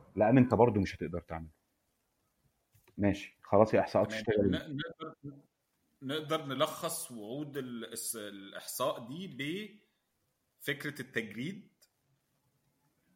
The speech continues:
Speaker 2: وفكرة
Speaker 1: آه.
Speaker 2: الشمول اللي هو
Speaker 1: بالظبط. التجريد أو الموضوعية يعني.
Speaker 2: تمام. التجريد أو الموضوعية والشمول.
Speaker 1: آه،
Speaker 2: إن
Speaker 1: بالظبط.
Speaker 2: دي حاجة مش في قدرة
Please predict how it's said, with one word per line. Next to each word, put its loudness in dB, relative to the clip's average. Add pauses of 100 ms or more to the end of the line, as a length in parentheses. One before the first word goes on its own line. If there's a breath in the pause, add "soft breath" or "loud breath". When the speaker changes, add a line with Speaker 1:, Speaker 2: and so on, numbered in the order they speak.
(200)
Speaker 2:
وفكرة 0
Speaker 1:
آه. -6
Speaker 2:
الشمول -6 (160)
اللي -18
هو -8
Speaker 1:
بالظبط. -2 (420 soft breath)
التجريد 8
أو 12
الموضوعية 10
يعني. -2
Speaker 2:
تمام. -16 (1200)
التجريد -8
أو -6
الموضوعية -2
والشمول. -4
Speaker 1:
آه، -8 (200)
Speaker 2:
إن 0
Speaker 1:
بالظبط. 2
Speaker 2:
دي -6
حاجة -6
مش -8
في -16
قدرة -14